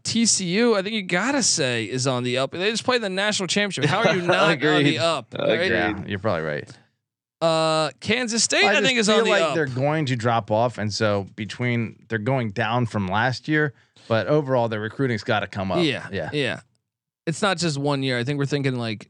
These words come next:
Speaker 1: what are, what
Speaker 3: Over
Speaker 1: is
Speaker 3: the
Speaker 1: the
Speaker 3: next five
Speaker 1: yeah.
Speaker 3: years, I think he's got 'em in
Speaker 1: I
Speaker 3: the
Speaker 1: think
Speaker 3: right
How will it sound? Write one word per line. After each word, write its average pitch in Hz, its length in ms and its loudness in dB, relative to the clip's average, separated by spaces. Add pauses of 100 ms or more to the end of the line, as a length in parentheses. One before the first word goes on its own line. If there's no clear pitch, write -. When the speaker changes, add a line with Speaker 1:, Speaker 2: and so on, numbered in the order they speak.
(120)
Speaker 1:
what 127 280 0
are, 127 220 0
what 135 120 0
Speaker 3:
Over 131 80 2
Speaker 1:
is 135 60 0
Speaker 3:
the 139 60 4
Speaker 1:
the 143 60 2
Speaker 3:
next 147 160 0
five 131 340 2
Speaker 1:
yeah. 131 140 2
Speaker 3:
years, 117 180 0
I 110 120 0
think 107 180 -6
he's 104 140 -6
got 98 160 0
'em 98 80 -4
in 143 40 0
Speaker 1:
I 147 80 4
Speaker 3:
the 170 120 2
Speaker 1:
think - 20 -
Speaker 3:
right - 60 -4